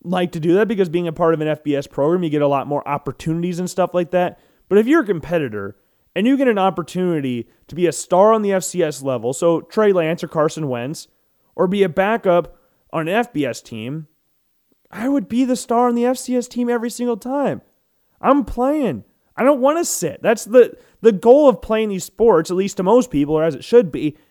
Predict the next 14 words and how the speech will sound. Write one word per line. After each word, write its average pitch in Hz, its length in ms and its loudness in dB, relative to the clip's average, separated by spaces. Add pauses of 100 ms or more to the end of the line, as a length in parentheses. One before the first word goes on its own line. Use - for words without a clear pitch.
(220)
is 214 340 0
to 220 240 -4
play. 202 680 -2 (500)
And 170 120 -4
the 180 100 0
ultimate 208 340 2
goal 208 160 6
once 202 200 2
you're 190 80 0
playing 233 440 0
is 180 260 -4
to 202 220 -6
win. 160 520 -2 (960)
So 202 540 2